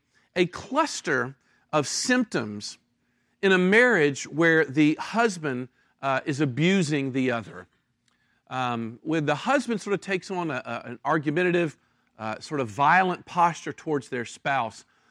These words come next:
we find that there are actually things that occur, uh, uh, very regularly in this kind of, uh, s-, uh, system.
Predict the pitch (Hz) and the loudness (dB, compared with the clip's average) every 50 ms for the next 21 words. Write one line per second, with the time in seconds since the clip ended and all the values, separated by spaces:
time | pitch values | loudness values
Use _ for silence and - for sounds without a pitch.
0 | _ _ _ - 170 156 - - 233 254 269 254 233 180 - 185 170 165 - - | _ _ _ -2 -2 0 0 0 0 2 4 4 4 6 6 6 6 6 4 4
1 | 175 202 247 - - - 202 180 170 156 147 - - 190 180 175 170 170 151 - | 2 2 2 0 0 0 4 6 6 6 4 2 -2 -2 -2 -2 -2 -4 -6 -10
2 | - _ _ _ _ _ - 127 139 175 - 131 - - - - - 269 277 247 | -18 _ _ _ _ _ -10 -4 -4 -2 -2 -4 -6 -4 -6 -2 2 4 4 6
3 | 170 156 160 156 _ _ _ _ _ _ - 135 143 143 - - 143 143 - 123 | 6 4 2 0 _ _ _ _ _ _ -8 -4 -4 -2 -2 0 -2 -2 0 2
4 | 156 190 202 208 175 202 233 247 233 185 175 165 147 135 120 120 - 120 135 135 | 4 6 6 6 6 4 2 2 2 2 2 4 4 4 2 0 -2 -4 -4 -2
5 | 139 139 - - 165 151 135 127 120 110 110 123 117 113 - 110 - - - - | -4 -4 -4 -6 -8 -6 -6 -6 -6 -6 -6 -6 -6 -6 -6 -10 -16 -18 -14 -12
6 | 123 120 - - - - 143 - - 135 110 95 92 | -12 -12 -12 -12 -10 -10 -10 -8 -8 -12 -12 -12 -14